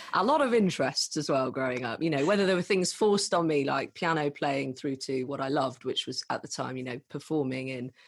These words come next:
Speaker 2: amateur dramatic plays and all of that. That's what I'd wanted to do. I wanted to go into acting.
Speaker 1: Yeah. It's so funny. I read something recently that you'd said that you, something about something that you don't like is having nothing in the diary.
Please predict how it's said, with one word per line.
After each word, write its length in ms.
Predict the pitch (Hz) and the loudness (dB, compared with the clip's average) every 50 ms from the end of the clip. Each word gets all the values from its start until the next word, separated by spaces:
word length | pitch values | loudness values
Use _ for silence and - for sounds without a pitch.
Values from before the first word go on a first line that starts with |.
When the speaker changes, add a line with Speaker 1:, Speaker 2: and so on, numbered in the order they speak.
| - - _ _ _ - - | -20 -20 _ _ _ -6 -4
Speaker 2:
amateur 340 | 123 120 120 - - - | -4 -4 -4 -6 -8 -8
dramatic 640 | - 131 127 123 127 - - - 127 120 - - - _ | -6 -6 -6 -6 -6 -8 -8 -6 -6 -6 -8 -8 -14 _
plays 480 | - 143 123 127 127 127 120 123 - 120 | -4 -4 -2 -2 -2 -4 -4 -4 -4 -6
and 100 | 123 123 | -8 -6
all 140 | 123 117 | -8 -10
of 80 | 110 - | -10 -6
that. 180 | - 98 - - | -4 -4 -2 -2
That's 180 | 127 - - | -2 -4 0
what 120 | 185 175 156 | 0 2 2
I'd 180 | 143 143 139 | 2 0 0
wanted 320 | 147 139 135 120 - 127 - | -2 -2 -2 -4 -6 -8 -8
to 80 | - 160 | -8 -4
do. 220 | - 131 120 110 | -2 -2 -2 -2
I 60 | 123 | -4
wanted 280 | 131 131 123 - - - | -6 -8 -10 -12 -14 -16
to 80 | - | -10
go 100 | - 135 | -8 -8
into 280 | 131 123 - - 131 127 | -8 -8 -10 -10 -8 -8
acting. 460 | - - - - - - - 62 - _ _ _ _ _ _ _ - | -8 -10 -10 -12 -12 -10 -10 -10 -12 _ _ _ _ _ _ _ -6
Speaker 1:
Yeah. 380 | 208 214 214 214 196 165 160 165 _ _ - - | -4 -2 -2 -2 -4 -6 -8 -14 _ _ -4 -2
It's 120 | 277 240 | 0 2
so 120 | 294 302 262 | 4 4 4
funny. 220 | 320 294 247 240 | 6 6 6 6
I 100 | 233 226 | 6 6
read 220 | 233 285 285 285 | 8 6 6 6
something 240 | - - 233 233 233 | 6 2 2 4 4
recently 420 | 247 262 247 - 240 220 208 202 202 | 4 2 2 2 0 0 0 0 2
that 140 | 185 214 | 0 -2
you'd 180 | 208 220 214 202 | 0 0 -2 -2
said 320 | - - 226 214 202 175 - - | 0 2 2 2 2 0 -6 -8
that 80 | 226 214 | -8 -8
you, 160 | 196 180 190 | -8 -10 -10
something 340 | - - 233 220 226 220 214 | -4 -2 -2 0 -2 -2 -2
about 260 | 190 202 208 170 170 - - - - - _ - | 0 0 0 -2 -2 -12 -20 -20 -20 -20 _ 0
something 260 | - 254 226 233 220 | 4 4 4 4 2
that 100 | 233 202 | 0 0
you 80 | 214 | 0
don't 240 | 202 - 220 220 214 | 2 4 2 2 2
like 300 | 214 220 202 196 - - | 2 0 0 0 -2 -4
is 80 | 202 - | -6 -2
having 240 | 202 202 190 190 202 | -2 -2 0 0 -2
nothing 300 | 202 185 - 208 196 190 | -2 -2 -2 -4 -2 -2
in 60 | 196 | -2
the 60 | 196 | 0
diary. 460 | 214 208 208 196 175 160 160 151 - | 0 0 0 0 -2 -4 -8 -14 -18